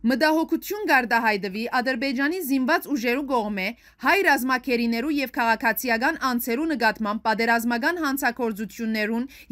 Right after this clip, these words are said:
և անմարդկային վերաբերմունքին համար և գոչ կուղվի ադրբեջանական իշխանություններուն ազատել իրենց հսկողության տակ գտնվող ռազմագերիները։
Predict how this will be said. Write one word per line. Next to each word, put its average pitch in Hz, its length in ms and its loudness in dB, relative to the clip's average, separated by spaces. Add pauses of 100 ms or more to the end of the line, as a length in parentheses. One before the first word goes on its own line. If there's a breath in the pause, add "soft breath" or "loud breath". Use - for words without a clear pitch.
և 349 120 0 (140)
անմարդկային 262 680 0
վերաբերմունքին 220 800 0
համար 196 340 -6 (360 soft breath)
և 240 260 2
գոչ 403 140 0 (160)
կուղվի 285 280 2 (120)
ադրբեջանական 226 880 0
իշխանություններուն 226 920 -4 (320 loud breath)
ազատել 262 480 2 (140)
իրենց 339 260 -2
հսկողության 277 720 -2
տակ 254 220 0
գտնվող 233 500 -2
ռազմագերիները։ 190 840 -4